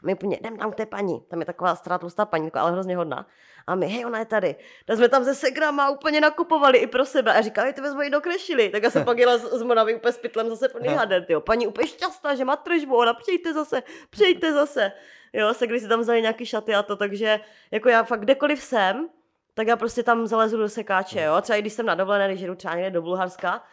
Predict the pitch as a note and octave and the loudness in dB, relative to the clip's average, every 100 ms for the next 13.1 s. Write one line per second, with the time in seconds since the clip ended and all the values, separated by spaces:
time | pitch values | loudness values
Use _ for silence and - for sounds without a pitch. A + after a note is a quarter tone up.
0 | _ _ _ _ A3+ A3 D#4+ F4 D#4 C#4+ | _ _ _ _ -8 -4 0 0 2 4
1 | C#4 C4+ C4+ C#4+ A#3+ B3+ B3 A#3+ A#3 A3 | 8 6 4 0 0 0 0 2 0 0
2 | A3 G3+ G3+ G3 E3 C#3 - - C3 C#3+ | -2 -4 -6 -8 -6 -8 -10 -8 -4 -4
3 | C#3+ - C#3 C3+ C#3+ C#3 C#3 C#3+ - B2+ | -4 0 0 0 -2 -4 -6 -6 -6 -2
4 | C3 A3+ A3+ A3 G3 - B2+ A3+ A#3 A#3 | 0 4 4 4 -4 -6 0 2 0 -2
5 | G#3 - B3 A#3+ A#3 B3 A#3+ B3 G#3+ G#3+ | -4 2 2 2 0 0 0 -2 -6 -8
6 | F#3 F#3+ G3 A3 G3+ E3+ F3 C3 B2+ - | -2 2 2 2 -4 -2 -2 -2 -8 -16
7 | _ F3+ A3 B3 - C#4 D4+ A#3 A#3 A#3 | _ -10 -6 -6 -6 -4 0 2 0 -2
8 | - - _ _ G#3 A#3 A3 A3+ A#3 G3 | -12 -20 _ _ -8 -2 4 4 4 -2
9 | F#3 - F3+ F3 F#3 F3+ F3+ E3+ D#3+ - | -6 -10 -10 -4 0 2 2 2 0 -4
10 | - B3 A#3+ A#3+ A#3+ A#3+ A#3 A#3 A3 A3 | -2 2 4 6 4 4 -4 -4 0 2
11 | G3+ G3+ G3+ G#3+ G#3+ G#3+ G#3+ - G#3+ G#3+ | 2 2 2 2 0 -4 -6 -4 -4 -2
12 | A3 G#3 A3 G#3+ G#3 G#3+ G#3 G3+ G#3+ G3 | -2 0 0 0 0 0 0 -2 0 2
13 | G#3 | 0